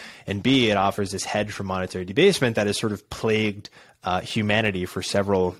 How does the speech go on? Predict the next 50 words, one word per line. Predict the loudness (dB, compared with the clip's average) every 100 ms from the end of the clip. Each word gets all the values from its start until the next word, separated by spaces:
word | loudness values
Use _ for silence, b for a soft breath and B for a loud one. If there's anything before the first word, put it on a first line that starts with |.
| -12
uh, | -8 -8 -6
you |
know, | -6
several | -2 0 0
decades | 0 -2 0 -4 -4
now, | -4 -6 -8 B -2
particularly | 0 2 2 2
with | 2 0
the, | -2
the | -2 -2
U | -2
S | 0
dollar | 0 0
and | -2
the | -6
U | -6
S | -4
dollar | -2 -4 0
system, | 0 2 0 0
uh, | -2 -4 -6
and | -8
obviously | -4 -4 -2 -4
it's | -2
much | -4 -2
worse | -4 -2
elsewhere. | -2 -4 -10 -12 B B B
We | 4
recognize | 6 6 4 2 2 0
that's | -6 -6
the | -4
use | 0 0 0
case | 0 0 -2 -4
of, | -4 -4 -6 -16 B B B _ -6
uh, | -4 -4 -4
a | -4
currency | -2 2 2 2 0 0
as | 2 2
it | 0
pertains | -8 -8 -6 -4
to | -2
a | 0
blockchain. | 2 0 -2 -6 -4 -2
That's | -2 -2
what | -4
a |
blockchain | 0 0 0 -6 -8 -8
is | -8 -10
for. | -6 2 4 6 6 4
That | 4 2
is, | 0 -2